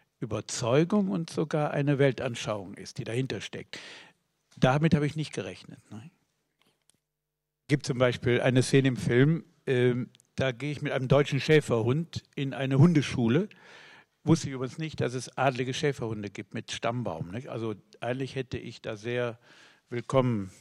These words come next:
geheißen werden müssen. Und ich hatte angegeben, ich bin mehrfach von Rechtsradikalen attackiert worden.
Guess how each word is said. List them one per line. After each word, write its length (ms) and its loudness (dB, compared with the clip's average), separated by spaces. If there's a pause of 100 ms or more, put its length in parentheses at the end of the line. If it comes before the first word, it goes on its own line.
(160)
geheißen 480 -6
werden 220 -4
müssen. 460 2 (420)
Und 60 -2
ich 100 -2
hatte 220 4
angegeben, 640 0 (240)
ich 180 -12
bin 180 -4
mehrfach 520 0
von 160 -4
Rechtsradikalen 800 -6
attackiert 600 0
worden. 380 -4